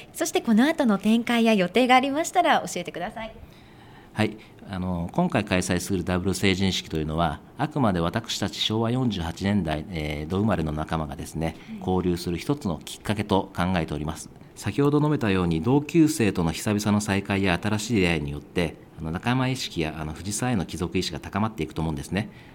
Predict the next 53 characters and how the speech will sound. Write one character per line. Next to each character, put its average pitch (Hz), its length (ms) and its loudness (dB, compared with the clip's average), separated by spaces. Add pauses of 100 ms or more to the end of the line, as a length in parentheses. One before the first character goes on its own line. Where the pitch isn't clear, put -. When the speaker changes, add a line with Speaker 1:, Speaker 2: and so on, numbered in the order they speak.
(100)
Speaker 2:
ま - 60 -8
あ、 - 20 -6
そ - 140 0
う 143 40 2
し 139 60 -2
た 151 80 2
思 143 160 2
い 98 40 -2
は - 60 -6
必 123 340 0
ず 135 60 -6
大 135 140 0
き 120 80 -6
な 82 80 0
パ 101 160 -4
ワ 90 80 2
ー - 20 0
に 78 100 -2
な 85 120 -2
る 82 80 -2
の 69 140 -6
で、 80 200 -4 (320)
え 90 60 -8
ー、 82 40 -4
ま 85 100 -4
あ、 - 20 -12
そ 101 160 -4
の 120 180 -2
パ 135 200 -4
ワ 131 160 -2
ー - 20 -2
を 113 80 0
源 107 400 -2
に、 120 260 0
ま 85 100 -8
あ、 78 40 -8
私 85 320 -6
た 82 80 -6
ち - 80 -12
の 71 320 -10
世 90 160 -6
代 104 160 0
だ 117 140 -4
か - 80 -4
ら 95 80 -4
こ - 100 -16
そ - 160 -12
楽 87 180 -4
し - 120 -2
め 90 80 0
る - 60 -6
こ - 120 -8
と、 69 160 -10